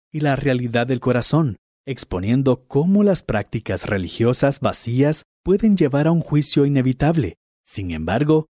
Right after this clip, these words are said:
en medio de esta crítica, también hay un rayo de esperanza, la promesa de restauración y redención para aquellos que buscan a Dios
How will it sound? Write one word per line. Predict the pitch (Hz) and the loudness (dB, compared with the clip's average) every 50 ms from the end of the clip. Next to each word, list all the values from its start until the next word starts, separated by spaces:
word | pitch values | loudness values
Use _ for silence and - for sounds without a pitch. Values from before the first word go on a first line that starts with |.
| _ _ _ - | _ _ _ -6
en | 156 143 131 117 110 | -4 -2 -2 0 2
medio | 117 139 175 185 220 214 | 2 2 4 4 4 2
de | 143 110 104 | 2 0 -2
esta | 110 - - 151 | -2 -2 -2 -2
crítica, | 147 - 156 131 113 - 113 104 - 127 131 135 - _ _ - | -2 0 0 0 0 0 -4 -4 -2 -2 -2 -2 -4 _ _ -6
también | 156 151 151 160 190 208 208 214 | -2 0 2 2 2 4 4 4
hay | 208 202 196 | 4 4 4
un | 165 131 113 | 2 2 0
rayo | 101 98 101 110 131 156 160 156 127 | -4 -4 -4 -2 0 0 2 2 2
de | 110 110 | 0 0
esperanza, | - - - 104 101 95 95 - - - 76 - - _ _ _ _ _ _ _ | -4 -4 -2 -2 -2 -2 -4 -4 -6 -8 -10 -12 -14 _ _ _ _ _ _ _
la | 110 110 107 - | -6 -4 -4 -4
promesa | - 90 85 87 101 113 113 - 120 | -4 -4 -2 -2 0 0 0 0 -2
de | 98 104 98 | -2 -2 -4
restauración | 98 92 87 - 95 92 - 90 92 - - - 120 117 120 127 123 117 - _ | -4 -6 -6 -4 -4 -4 -4 -4 -4 -4 -2 0 0 0 0 0 -2 -6 -8 _
y | - 143 143 | -6 -4 0
redención | 143 156 156 156 170 175 156 - - 135 101 90 101 117 - _ _ _ | 0 2 2 2 2 2 2 0 0 0 0 0 -4 -6 -8 _ _ _
para | - 156 151 147 143 139 | -2 0 2 2 2 2
aquellos | 135 135 - - 180 185 - 185 180 - | 0 0 0 2 2 2 2 0 0 0
que | - 131 113 | -2 -4 -2
buscan | 104 110 120 131 - - - 107 92 | 0 2 2 2 2 -2 -6 -6 -6
a | 85 85 82 | -6 -6 -2
Dios | 95 117 135 156 170 - - | 0 2 2 2 2 0 -4